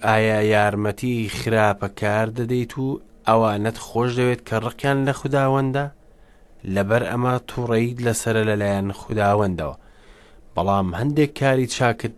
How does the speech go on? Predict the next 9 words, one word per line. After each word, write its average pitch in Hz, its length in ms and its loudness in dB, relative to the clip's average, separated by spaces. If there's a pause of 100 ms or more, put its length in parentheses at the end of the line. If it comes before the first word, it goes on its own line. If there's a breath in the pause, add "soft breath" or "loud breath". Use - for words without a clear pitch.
(140)
لێبەدی 110 580 2
کراوە، 104 380 2
چونکە 104 380 -6
ستونە 110 400 -4
ئەشێراکانت 110 840 0 (200)
لە 101 80 0
خاکەکەت 98 680 -4
داماڵی 113 540 0
و 113 100 -6